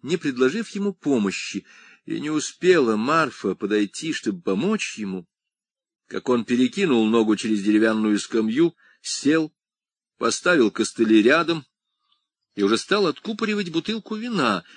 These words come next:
прежде чем второй, стоящий у двери, двинулся с места. Мария сняла крышку с кастрюли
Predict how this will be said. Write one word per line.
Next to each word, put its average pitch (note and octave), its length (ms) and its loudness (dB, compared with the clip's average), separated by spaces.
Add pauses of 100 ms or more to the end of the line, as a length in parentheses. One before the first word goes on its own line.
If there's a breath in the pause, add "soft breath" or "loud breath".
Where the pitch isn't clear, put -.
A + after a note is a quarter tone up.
(120)
прежде F3+ 380 2
чем E3+ 280 -2
второй, C3+ 460 4
стоящий A2+ 560 -2
у F#2+ 80 -4
двери, G#2 380 0
двинулся A2 460 -8
с - 100 -10
места. G2 400 -8 (1040)
Мария C3 540 4
сняла G#2+ 420 2
крышку G#3+ 500 -4
с - 100 -6
кастрюли E3 600 -4